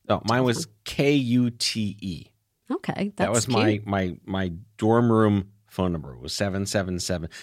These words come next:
Speaker 1: six oh seven, seven seven seven, K U T E. It's the eight six seven, five three oh nine of Binghamton. Call that number, see who's there right now,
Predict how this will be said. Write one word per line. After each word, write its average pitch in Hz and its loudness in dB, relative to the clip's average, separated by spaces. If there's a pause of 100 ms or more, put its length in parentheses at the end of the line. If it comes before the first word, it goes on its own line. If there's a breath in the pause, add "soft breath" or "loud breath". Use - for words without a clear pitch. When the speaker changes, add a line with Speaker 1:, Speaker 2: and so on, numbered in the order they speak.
Speaker 1:
six - 2
oh 190 8
seven, 131 4 (260)
seven 143 4
seven 135 2
seven, 107 0 (120)
K 131 2 (160 soft breath)
U 113 4 (240 soft breath)
T 110 0
E. 143 2 (480 soft breath)
It's 123 2
the 131 2
eight 139 0
six 143 0
seven, 123 4
five 113 4
three 117 2
oh 107 6
nine 104 2
of 90 -6
Binghamton. 147 2 (140 loud breath)
Call 240 6
that 233 8
number, 180 8 (280 soft breath)
see 233 4
who's 220 4
there 170 8
right 156 8
now, 139 6